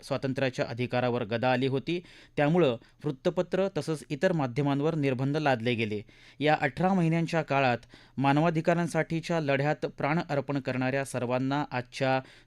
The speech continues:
संविधान हत्या दिनी आदरांजली वाहण्यात येत आहे. या निमित्तानं प्रत्येक भारतीयाच्या मनात वैयक्तिक स्वातंत्र्य आणि लोकशाहीची ज्योत तेवत राहते,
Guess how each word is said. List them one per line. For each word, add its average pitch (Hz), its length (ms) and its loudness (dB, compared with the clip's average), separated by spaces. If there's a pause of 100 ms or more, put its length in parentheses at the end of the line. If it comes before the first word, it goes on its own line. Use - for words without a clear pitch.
(100)
संविधान 143 400 2
हत्या 131 320 -2
दिनी 123 320 0 (440)
आदरांजली 135 680 0 (140)
वाहण्यात 131 320 2
येत 117 200 0
आहे. 113 440 -6 (120)
या 127 100 2
निमित्तानं 147 520 2
प्रत्येक 160 460 -2
भारतीयाच्या 143 540 -2
मनात 143 360 0
वैयक्तिक 147 600 0
स्वातंत्र्य 135 680 -2
आणि 131 380 2 (240)
लोकशाहीची 165 760 -2
ज्योत 147 380 -4
तेवत 117 460 -2
राहते, 143 400 -2